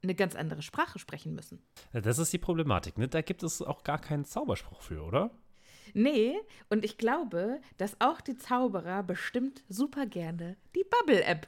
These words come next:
Speaker 1: benutzen.
Speaker 2: <laughs> Was ist denn die Bubble-App?
Speaker 1: Bubble ist eine ausgezeichnete Sprach-App, auf der man vierzehn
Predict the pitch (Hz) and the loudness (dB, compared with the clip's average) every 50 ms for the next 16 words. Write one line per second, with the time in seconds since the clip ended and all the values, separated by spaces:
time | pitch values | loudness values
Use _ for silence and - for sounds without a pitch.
0 | - - 202 190 185 185 175 151 - - - - 147 - - - - - _ _ | -4 0 2 2 2 2 -2 -4 -8 -14 -12 -12 -12 -12 -12 -16 -20 -20 _ _
1 | _ _ - - - - - - - - 139 - - 131 - - - - - - | _ _ -2 -2 0 0 -2 -2 2 2 2 4 4 2 2 2 0 -2 0 0
2 | 131 - - - 143 - - 147 123 113 110 - - 113 104 110 151 135 113 - | -4 -4 2 2 2 2 4 2 2 2 0 2 6 6 6 8 6 4 4 4
3 | 107 92 - - - - - - - 190 156 180 247 302 - - - - - - | -2 -2 -2 -6 -6 6 6 6 8 8 6 4 4 4 0 -2 -8 -8 -6 -2
4 | 175 170 - - - - 453 480 - - 269 - - - 226 254 285 - - 240 | 0 0 0 6 8 8 8 8 4 -4 -6 -6 0 2 2 2 2 2 -2 -2
5 | 233 - 254 240 - - - - - 196 233 262 254 - - - - - - - | 2 2 0 0 0 -4 -8 -4 -4 -2 -2 -2 -6 -8 -10 -12 -12 -12 -14 -16
6 | _ - 190 - - 208 208 214 214 220 214 - - - 359 392 415 - - 311 | _ -6 -6 0 2 4 4 4 4 2 0 0 2 4 6 6 6 2 0 -2
7 | 302 302 302 320 330 | 0 0 -2 -6 -10